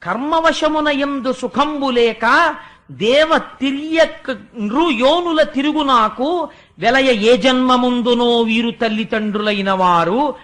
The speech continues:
చెప్పవే నాకు తాపసేంద్ర." నేను ఈ శరీరం వదిలిపెట్టి వెళ్ళిపోయాను. ఈ శరీరానికి వాళ్ళు తల్లిదండ్రులు.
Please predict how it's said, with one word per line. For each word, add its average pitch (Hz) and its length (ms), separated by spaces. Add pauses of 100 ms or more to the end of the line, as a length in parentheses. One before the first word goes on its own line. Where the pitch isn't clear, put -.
(300)
చెప్పవే 175 480
నాకు 160 300
తాపసేంద్ర." 143 920 (1500)
నేను 170 240
ఈ 180 180
శరీరం 190 560
వదిలిపెట్టి 180 520
వెళ్ళిపోయాను. 160 480 (680)
ఈ 160 80
శరీరానికి 196 800
వాళ్ళు 190 200
తల్లిదండ్రులు. 156 680